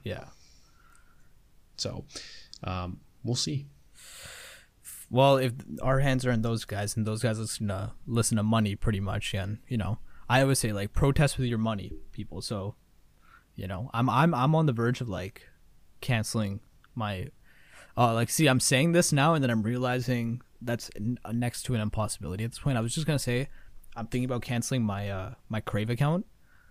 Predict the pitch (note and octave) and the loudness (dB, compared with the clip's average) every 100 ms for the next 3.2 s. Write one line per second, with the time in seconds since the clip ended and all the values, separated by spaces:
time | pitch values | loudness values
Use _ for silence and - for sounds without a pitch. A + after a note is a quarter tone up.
0 | - - A2 G#2 A2 A2 - A2+ G#2+ G2+ | -20 -10 -6 -4 -4 -4 -8 -4 -4 -2
1 | A2 - A#2 A2 G#2 G#2 A2 G#2 G#2+ - | -2 0 0 0 0 0 -2 -2 -6 -6
2 | - G#2+ G#2+ G#2+ - G#2 G2+ G#2 G2+ A2+ | -2 -2 -2 -4 -6 -6 -4 -4 -4 -4
3 | G#2 F#2+ | -6 -8